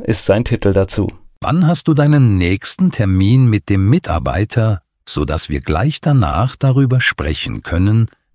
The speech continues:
Speaker 2: wie es gelaufen ist? Macht uns die künstliche Intelligenz zu besseren Menschen? Aufgrund der bereits im ersten Kapitel beschriebenen globalen Umwälzungen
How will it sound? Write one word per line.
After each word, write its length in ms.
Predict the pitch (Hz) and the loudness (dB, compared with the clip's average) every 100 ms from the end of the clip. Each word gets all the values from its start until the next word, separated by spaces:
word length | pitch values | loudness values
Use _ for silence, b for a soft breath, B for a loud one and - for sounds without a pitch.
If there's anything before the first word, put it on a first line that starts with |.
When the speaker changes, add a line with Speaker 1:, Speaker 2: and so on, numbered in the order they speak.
| _ | _
Speaker 2:
wie 360 | 85 92 101 - | -2 0 0 0
es 300 | 123 - - | -2 -2 -2
gelaufen 640 | 131 117 127 165 - - - | 0 2 0 -2 -4 -8 -10
ist? 380 | - - - _ _ _ _ 143 | -8 -8 -10 _ _ _ _ 0
Macht 420 | 160 196 - - | 0 0 -6 -4
uns 300 | 170 165 - | -2 0 0
die 200 | 143 131 | 0 0
künstliche 640 | - 190 202 - 135 135 | 0 -2 -2 -2 0 0
Intelligenz 1000 | 113 110 107 92 90 104 165 165 - - | 0 0 0 -2 -2 -2 -2 -2 -2 -4
zu 340 | - 87 69 - | -4 -4 -4 -8
besseren 560 | - - - 92 165 160 | -8 -4 -4 0 0 2
Menschen? 580 | 160 175 - - - _ _ _ _ _ _ - | 0 0 -2 -4 -12 _ _ _ _ _ _ -6
Aufgrund 640 | 80 - 104 185 - - | -6 -2 0 2 0 -2
der 100 | 92 | -2
bereits 460 | 78 73 113 - | -2 -2 -2 -2
im 160 | 80 - - | -4 -4 -2
ersten 400 | 170 202 - 107 | 0 0 -2 -2
Kapitel 420 | 90 156 175 120 | -2 -2 0 -2
beschriebenen 640 | 82 - 123 151 117 98 | 0 -2 0 0 2 0
globalen 680 | 80 76 76 69 98 147 117 | -2 -4 -4 -2 -2 0 0
Umwälzungen 920 | - 180 175 90 85 - 131 160 185 | 0 0 2 0 -2 -2 0 2 0